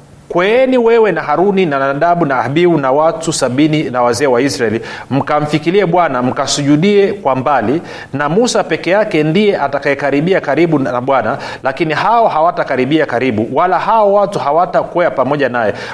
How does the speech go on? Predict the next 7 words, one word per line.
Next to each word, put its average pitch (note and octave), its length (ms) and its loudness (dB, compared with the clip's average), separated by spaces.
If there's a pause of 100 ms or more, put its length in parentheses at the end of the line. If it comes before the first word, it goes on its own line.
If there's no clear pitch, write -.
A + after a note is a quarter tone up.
Musa G3+ 300 0
akaenda F3+ 400 0
akawaambia C#3 600 2
watu F3+ 300 2
maneno D3 300 0
ya C#3 120 0
Bwana A3 380 0